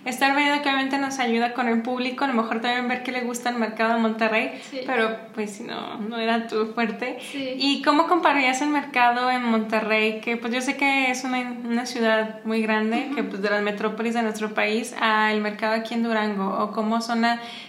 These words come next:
Speaker 1: el acerque más bien de las personas hacia la moda.
Speaker 2: Ujú. Pues,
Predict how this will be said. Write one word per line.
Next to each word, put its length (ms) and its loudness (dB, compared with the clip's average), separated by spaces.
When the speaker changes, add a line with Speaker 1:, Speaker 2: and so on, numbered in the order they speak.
Speaker 1:
el 200 2
acerque 480 2
más 180 2
bien 160 0
de 80 2
las 180 0
personas 460 -2
hacia 220 -4
la 120 -2
moda. 380 -4
Speaker 2:
Ujú. 380 -4
Pues, 300 -2